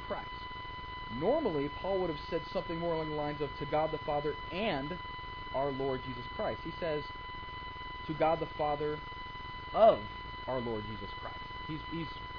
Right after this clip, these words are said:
specifically singling out God the Father as opposed to God the Father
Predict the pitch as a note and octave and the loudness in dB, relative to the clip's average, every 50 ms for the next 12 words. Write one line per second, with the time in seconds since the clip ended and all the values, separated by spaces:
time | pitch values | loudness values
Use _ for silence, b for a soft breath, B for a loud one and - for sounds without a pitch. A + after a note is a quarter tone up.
0 | - - - - G#3+ - - C#4+ A#3+ A#3+ G3+ G#3 G3 F3+ - G3+ F#3+ F3+ F3+ F3+ | -8 -6 -4 -4 -4 -2 -2 -2 -2 -2 -2 -2 -4 -2 0 -2 0 0 0 0
1 | F3 E3+ D#3+ D3 D3 D#3 D3+ D3+ C#3 C3 - - G#3+ A3 F3+ C#3+ A#2+ A2+ - - | 0 0 0 0 2 2 2 2 2 0 -2 0 2 2 2 2 0 -2 -4 -4
2 | - - - - - - - C3+ B2+ D3 C#3 - D#3+ D#3 D3 - - - E3 C#3+ | -6 -6 -6 -6 -6 -4 -4 -2 -2 -2 0 2 2 2 2 0 -2 -2 -2 0
3 | C#3 C#3 C3+ - - - - - - C#3 C#3 C3+ C3+ - C#3+ C#3 C#3 | 0 -2 -4 -4 -6 -6 -6 -4 -2 -2 -2 -2 -2 -2 -2 -2 -2